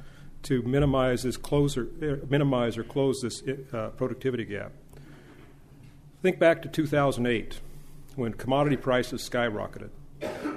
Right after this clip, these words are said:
which caused significant increases in food prices in many countries of the world.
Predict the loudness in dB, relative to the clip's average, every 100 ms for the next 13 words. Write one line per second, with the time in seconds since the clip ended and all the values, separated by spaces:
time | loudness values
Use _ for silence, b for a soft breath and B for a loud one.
0 | -2 0 0 4 6 6 0 -2 2 2
1 | 4 4 4 2 0 0 -4 2 4 4
2 | 4 2 2 -2 -6 -10 -4 0 2 2
3 | 0 -2 -2 -2 0 0 0 -4